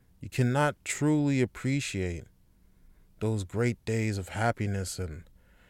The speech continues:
gleefulness and cheer. There needs to be a foil to everything.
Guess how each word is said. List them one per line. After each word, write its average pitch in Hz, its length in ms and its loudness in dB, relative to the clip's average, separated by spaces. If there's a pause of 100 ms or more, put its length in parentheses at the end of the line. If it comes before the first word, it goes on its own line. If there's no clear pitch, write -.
(260)
gleefulness 113 920 0
and 87 160 -8
cheer. 107 440 -2 (2000)
There 95 100 -4
needs 127 300 0
to 123 80 2
be 120 220 4
a 110 60 4
foil 131 440 2
to - 200 -4
everything. 110 500 -2